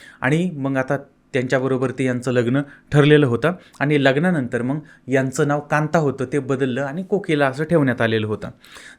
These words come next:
तर अशा पद्धतीनं यांच्या संसाराला सुरुवात झाली होती आणि त्यानंतर एकोणीसशे पंचेचाळीसमध्ये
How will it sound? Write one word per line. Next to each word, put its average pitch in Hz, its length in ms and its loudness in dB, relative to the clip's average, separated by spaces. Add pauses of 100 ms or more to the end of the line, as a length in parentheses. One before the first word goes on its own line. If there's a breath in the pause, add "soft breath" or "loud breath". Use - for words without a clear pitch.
तर 185 80 4
अशा 170 240 -2
पद्धतीनं 151 440 -2
यांच्या 139 280 -2
संसाराला 123 500 -6
सुरुवात 139 380 0
झाली 117 200 -2
होती 117 320 -4 (220 soft breath)
आणि 123 180 2
त्यानंतर 123 500 2
एकोणीसशे 127 420 -4
पंचेचाळीसमध्ये 143 960 -2